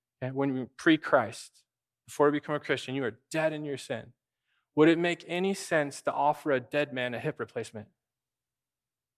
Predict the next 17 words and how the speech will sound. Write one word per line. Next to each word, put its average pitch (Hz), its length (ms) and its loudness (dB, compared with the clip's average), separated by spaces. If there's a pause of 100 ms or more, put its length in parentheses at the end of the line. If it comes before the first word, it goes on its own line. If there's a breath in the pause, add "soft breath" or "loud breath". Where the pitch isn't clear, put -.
(280)
It's - 80 -2
not 160 120 10
a 143 40 6
trick - 220 -2
question. 120 400 0
No, 190 180 10
it 175 80 8
wouldn't. 185 280 8 (720)
Heart - 380 10
transplant. 127 640 -4 (580)
Absolutely. 208 420 6
Make 196 300 2
him 214 240 -2
alive. 156 840 4 (880)
Then 220 420 10
work 175 280 6
on 139 320 4